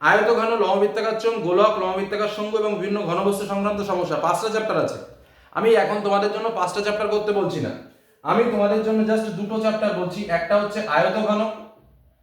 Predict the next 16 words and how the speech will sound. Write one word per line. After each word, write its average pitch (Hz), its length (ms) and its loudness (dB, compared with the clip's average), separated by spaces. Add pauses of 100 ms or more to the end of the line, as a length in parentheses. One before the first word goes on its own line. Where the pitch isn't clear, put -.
(500)
আর 170 180 6
একটা 220 240 4
হচ্ছে 220 180 -2
বিভিন্ন 208 300 -2
ঘনবস্তু 202 520 -2
সংক্রান্ত 190 500 -4
সমস্যা, 143 600 -6 (1200)
বিভিন্ন 208 420 2
ঘনবস্তু 180 840 0
সংক্রান্ত 190 640 -4
সমস্যা। 143 600 -6 (420)
এই 220 320 2
দুটো 220 240 0
চ্যাপ্টার 220 340 2
করলে 208 540 0
আমরা 175 560 2